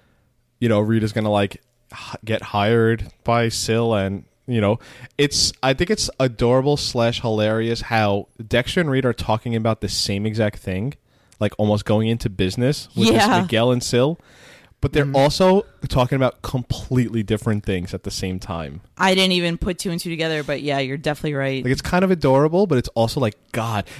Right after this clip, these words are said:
Speaker 1: And it's also like, you know, there's, there's a point, I, I think we're getting to it later, where I love the line from Harry when he's like, "No matter how close two people are, there's, like, an infinite world of difference between
Speaker 2: Yeah.
Speaker 1: them."
Speaker 2: Yeah.
Speaker 1: And, like, that's almost, like, exactly what that scene is.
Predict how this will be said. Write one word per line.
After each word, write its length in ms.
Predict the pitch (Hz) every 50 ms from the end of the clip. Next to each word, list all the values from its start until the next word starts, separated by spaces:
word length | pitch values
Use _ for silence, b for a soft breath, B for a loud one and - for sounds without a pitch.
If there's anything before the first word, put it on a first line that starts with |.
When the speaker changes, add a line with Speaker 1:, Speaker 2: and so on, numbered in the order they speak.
| B
Speaker 1:
And 120 | B 151 156
it's 100 | 143 -
also 200 | 156 170 - 208
like, 260 | 190 156 139 - - _ _ -
you 200 | 131 127 139 135 131
know, 120 | 120 113
there's, 200 | 113 120 127 120 -
there's 300 | - 127 127 123 113 123
a 60 | 117
point, 460 | - - - 143 139 135 127 123 - _ - -
I, 160 | 113 90 110
I 40 | 104
think 160 | - 113 113
we're 80 | 120
getting 240 | 107 120 110 113 113 -
to 120 | 120 110
it 40 | 104
later, 260 | 104 107 113 113 110
where 340 | 107 107 101 98 98 98 b b b b b b b b b b b _ - -
I 100 | 117 123
love 480 | 123 123 120 120 117 117 120 123 135
the 80 | 131 127
line 380 | 123 120 117 110 110 110 110 107
from 180 | - 113 104 98
Harry 500 | 95 101 110 107 113 113 107 98 92 95
when 140 | 98 98 95
he's 160 | 95 92 -
like, 180 | 107 98 92 101
"No 80 | 104
matter 180 | 104 104 101 98
how 280 | 95 - - 110 107 117
close 340 | - - - 127 123 117 -
two 160 | - - 127
people 380 | - - 135 120 - 127 117 117
are, 320 | 113 110 113 131 160 170 _ _ _ _ _ _ _ _
there's, 200 | - 113 110 107
like, 180 | 110 104 104 -
an 160 | 104 104 117 _ _ _ _ _ -
infinite 640 | 131 127 127 127 - - 143 131 131 131 127 - _ _ _ _ _
world 760 | - 110 107 107 104 104 113 104 107 104 101 98 98 95 - - -
of 140 | 104 95 90
difference 420 | - 107 95 - - 95 87 -
between 260 | - - - 160 170 170
Speaker 2:
Yeah. 120 | 156 151
Speaker 1:
them." 240 | 147 147 143 156 90 - - _
Speaker 2:
Yeah. 300 | - 165 165 156 139 131
Speaker 1:
And, 100 | 135 143 143
like, 180 | 139 131 127
that's 200 | - 131 151 -
almost, 320 | - - 151 160 185 185 -
like, 160 | 180 151 -
exactly 540 | 117 107 98 95 98 110 104 113 - 131 123
what 180 | 117 113 -
that 160 | - 101 - -
scene 300 | - - 107 98 95 87
is. 240 | 78 80 - -